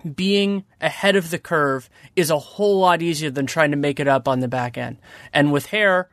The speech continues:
I'm finding it out both with myself and with my friends that it's the exact same approach. This should not be a surprise. And so what you can do is if you go to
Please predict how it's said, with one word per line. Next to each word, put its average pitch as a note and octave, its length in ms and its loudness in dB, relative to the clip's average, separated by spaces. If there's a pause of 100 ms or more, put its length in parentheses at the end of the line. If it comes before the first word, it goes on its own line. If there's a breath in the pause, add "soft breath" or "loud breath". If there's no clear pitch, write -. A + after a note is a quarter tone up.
I'm E3 220 0
finding F#3+ 340 0
it F3 80 0
out E3+ 260 4
both D#3+ 340 0
with D#3+ 140 -6
myself D#3 500 -2
and D3 100 -8
with D3 140 -8
my C#3+ 160 -4
friends F3+ 480 0 (280 soft breath)
that D#3+ 300 4
it's - 220 -8
the D#3+ 220 -4
exact D3 340 2
same C#3+ 180 -2
approach. E3 380 0
This C#3 120 -4
should C3 160 -6
not C#3+ 300 2
be C#3+ 160 -2
a B2+ 40 -4
surprise. B2 520 -6 (340 loud breath)
And F3+ 240 2
so F#3+ 200 2
what E3+ 160 -2
you F3+ 100 -6
can F#3 160 -4
do A3+ 460 0
is E3+ 360 -2 (160 soft breath)
if F#3 140 2
you G3 140 -2
go G3 200 4
to E3 440 -4